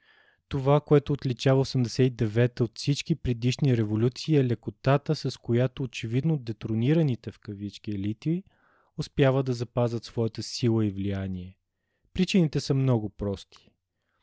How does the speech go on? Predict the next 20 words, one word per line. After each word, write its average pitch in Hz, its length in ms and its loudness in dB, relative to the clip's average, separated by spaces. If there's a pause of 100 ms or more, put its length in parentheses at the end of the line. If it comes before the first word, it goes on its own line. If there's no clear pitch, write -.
(340)
Старите 156 640 4
елити 143 340 0
участват 127 540 -2
в 123 60 -14
демонтирането 123 760 2
на 117 120 0
предишната 110 640 -4
система 107 680 -4 (340)
и 190 100 -2
допринасят 131 720 0
значително 123 720 0
за 127 140 2
мирния 123 480 2
характер 107 500 -4
на 101 160 -6
прехода. 95 600 -10 (520)
В - 80 -10
резултат 123 460 0
на 135 100 -2
това 127 180 0